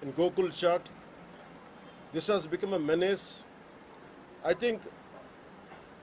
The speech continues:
under the Naya, under the new leadership of Modi ji, the tough leadership of Modi ji, central government will take a decisive action on any kind of terrorist and any kind of terrorism act.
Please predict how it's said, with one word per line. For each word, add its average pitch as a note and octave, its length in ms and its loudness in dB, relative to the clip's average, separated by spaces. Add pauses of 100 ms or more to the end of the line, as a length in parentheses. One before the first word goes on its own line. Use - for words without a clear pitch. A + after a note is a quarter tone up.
(220)
under E3 140 -2
the F3 100 4
Naya, G#3 420 6
under G3 140 4
the F#3 60 2
new G3+ 180 4
leadership G3+ 480 6
of E3 140 0
Modi F#3 300 2
ji, F#3 240 -4 (320)
the D#3+ 100 -6
tough G#3+ 260 2
leadership G3 400 2
of E3+ 140 0
Modi G3 240 4
ji, G3 220 -2 (640)
central F#3 360 2
government G#3 400 2
will F#3+ 120 2
take G3 200 2
a F3 40 -4
decisive F#3 440 0
action F#3+ 320 0
on E3+ 120 2
any G#3 260 2
kind F#3+ 320 0
of F3 160 -4
terrorist F3+ 440 0
and E3 140 0
any G3+ 180 0
kind G3+ 220 -2
of F#3 140 -4
terrorism F3 460 0
act. B2+ 260 -6